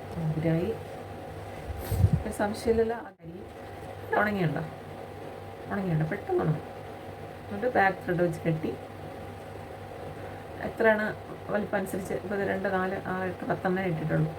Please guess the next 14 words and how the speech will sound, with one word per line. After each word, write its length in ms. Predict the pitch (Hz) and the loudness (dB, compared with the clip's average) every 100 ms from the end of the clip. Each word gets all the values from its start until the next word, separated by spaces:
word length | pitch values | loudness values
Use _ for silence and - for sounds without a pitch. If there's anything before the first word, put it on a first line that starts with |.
| - - - - - - | -8 -10 -10 -10 -10 4
കൂടുതൽ 220 | 247 240 | 8 10
വേണമെങ്കിൽ 300 | 240 233 247 240 | 8 8 4 2
നന്നായിട്ട് 300 | 247 494 226 | 2 4 4
ഒട്ടും. 200 | 165 - - - 202 | 2 0 -4 -6 -4
ഈ, 20 | 190 - 196 | -2 -2 0
ഈ, 40 | 202 208 156 | 0 0 -2
ഈ 40 | 208 190 - | 0 0 0
പശ 220 | 220 220 190 | -2 -2 0
തേച്ചാൽ 240 | 196 190 180 | 0 2 2
മതി, 140 | 165 165 - - - - | 2 0 -4 -10 -10 -4
നന്നായിട്ട് 280 | 202 190 - | -2 0 2
ഒട്ടും. 200 | 156 - - - - - - - - 220 - | 4 4 4 2 0 -2 -6 -6 -6 -8 -2
കൂടുതൽ 260 | 233 233 240 | 2 2 4
വേണമെങ്കിൽ 340 | 233 233 269 | 4 4 2